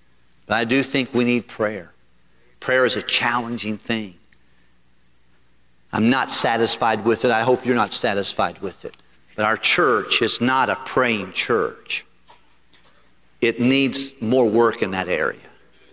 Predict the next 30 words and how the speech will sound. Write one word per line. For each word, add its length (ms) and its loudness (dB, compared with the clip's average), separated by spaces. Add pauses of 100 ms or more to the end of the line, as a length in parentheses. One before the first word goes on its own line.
(760)
Jesus 440 2
did 100 4
not 180 0
say, 240 2
"My 180 2
house 260 0
should 160 0
be 60 2
called 360 0
a 60 2
house 360 0
of 140 -6
preaching." 500 -2 (1700)
Many 180 2
people 320 2
say, 180 0
"I, 340 2 (240)
I, 140 -2 (100)
I 80 2
wanna 180 4
go 180 4
get 200 4
fed." 480 0 (720)
You're 180 6
already 480 4
information 640 0
fat 420 -2 (1800)
and 120 0
application 640 0
skinny. 500 -4